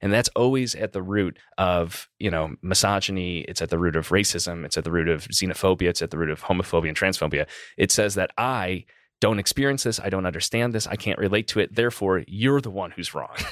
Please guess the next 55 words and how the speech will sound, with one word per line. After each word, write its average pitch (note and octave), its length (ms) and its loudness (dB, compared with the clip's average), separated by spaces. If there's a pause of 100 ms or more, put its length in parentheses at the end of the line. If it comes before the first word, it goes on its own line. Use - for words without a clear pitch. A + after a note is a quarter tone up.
(460)
So A2+ 340 4 (100)
really D3 300 4
important G2+ 340 -2
points. C#3+ 400 -4
And, G#2+ 220 -6
and G#2+ 160 -6
there's A2+ 120 2
a G#2 40 2
lot A2 280 2
of A#2+ 80 2
work A#2+ 200 0
to F2+ 100 -4
do. F#2+ 300 0
There's G#2 180 0
other B2 240 4
work G#2+ 220 0
being F#2 220 -2
done. G2 200 2
I F#2 60 0
think G2 240 -4
of F#2 180 2 (400)
the F#2+ 140 6
moral G#2 280 4
theologian G2 760 -2 (100)
Craig G#2 220 0
Ford A2 300 4
up - 180 -4
at F2+ 220 0
Saint D2+ 200 -4
Norbert G2 260 0
College, G2+ 360 0
a F2 60 -4
good F#2 180 0
friend F#2+ 340 0
and, F2 160 -2
and F#2+ 140 -12
colleague G2 340 2
of F2 100 -4
mine, F2+ 360 0 (340)
you G2 80 4
know, G2 140 4
who's, G2+ 320 0
who's A2+ 260 0 (100)
dealing A2+ 240 4
with G#2+ 100 2
some A2 120 0
of G2 40 0
these F#2 260 -2
questions G2+ 400 -2
in F2+ 80 -2
a E2 40 -4
profound F#2+ 480 0
way F2 220 4
as E2 160 -2
well. F#2+ 380 2